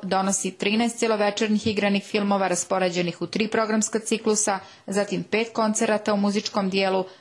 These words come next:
U pet dana koliko festival traje, bit će prikazano petnaest filmova mladih filmskih autora iz Francuske, Singapura, Izraela, Južne Koreje, Meksika, Poljske, Sjedinjenih Američkih Država, Kine, Irana, Slovačke i Srbije.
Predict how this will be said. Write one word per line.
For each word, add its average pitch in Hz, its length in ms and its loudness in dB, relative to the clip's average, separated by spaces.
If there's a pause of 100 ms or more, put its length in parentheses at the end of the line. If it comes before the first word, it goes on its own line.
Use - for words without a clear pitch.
U 185 100 0
pet 220 320 -2
dana 220 340 0
koliko 202 360 -2
festival 202 520 0
traje, 190 260 0
bit 180 120 -6
će 180 100 0
prikazano 180 520 0
petnaest 214 540 -2
filmova 214 420 2
mladih 196 360 0
filmskih 196 460 -2
autora 185 380 0
iz 180 160 -2
Francuske, 175 540 -2
Singapura, 190 580 0
Izraela, 185 400 2
Južne 185 360 0
Koreje, 190 380 0
Meksika, 175 460 -4
Poljske, 180 540 0 (340)
Sjedinjenih 208 600 0
Američkih 190 500 0
Država, 180 400 0
Kine, 190 420 0
Irana, 170 420 0
Slovačke 170 680 -2
i 113 100 -4
Srbije. - 580 -4